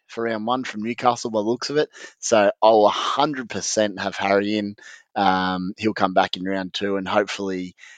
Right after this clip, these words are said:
health dependent. He'll just be in my side for the rest of the year. Absolutely love him. Munster, I'm, I'm not sure about just yet. I'm sort of on the edge. He's obviously, um,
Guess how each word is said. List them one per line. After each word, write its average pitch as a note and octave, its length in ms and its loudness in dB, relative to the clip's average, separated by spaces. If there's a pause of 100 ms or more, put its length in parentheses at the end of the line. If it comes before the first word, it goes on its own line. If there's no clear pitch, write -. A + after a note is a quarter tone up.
(200)
health - 540 0
dependent. G#2 500 -2
He'll G#2+ 140 -2
just F#2+ 160 -10
be G2+ 80 -2
in G2 60 -4
my G2 80 -2
side G2 300 0
for G#2 120 -6
the G#2 60 2
rest G2+ 200 -4
of G2+ 80 -6
the G#2 80 -4
year. D3+ 200 -2 (460)
Absolutely G2+ 440 -2
love G#2 240 0
him. A#2 200 -6 (240)
Munster, E3+ 640 2 (100)
I'm, A2+ 760 2 (240)
I'm A#2 80 -6
not F3+ 220 0
sure C#3 360 2
about F3+ 300 0
just - 280 -4
yet. G3 280 0
I'm C3+ 80 2
sort D#3+ 320 0
of B2 340 0 (400)
on B2+ 160 4
the A2 140 4
edge. D3+ 280 6
He's C3 260 0
obviously, B2 880 2 (400)
um, G#2 580 4